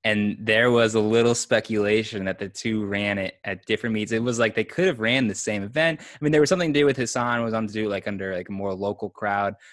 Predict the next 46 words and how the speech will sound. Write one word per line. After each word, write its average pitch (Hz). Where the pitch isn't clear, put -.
Uh, 95
but 120
there 123
was 135
some 131
other 123
purpose 117
saying, 135
like, 92
the 107
agency 165
easily 120
could 107
have 95
put 110
them 101
on 95
the 85
track 131
together. 85
But 180
by 104
doing 156
this, 87
they're 85
both 117
getting 110
some 90
bonuses. 135
So 113
I 95
thought 85
that 127
was 110
kinda 127
pretty 117
cool. 151
I 107
kinda 120
respected 117
the 104
move 143
to 120
do 113
it 107
both. 160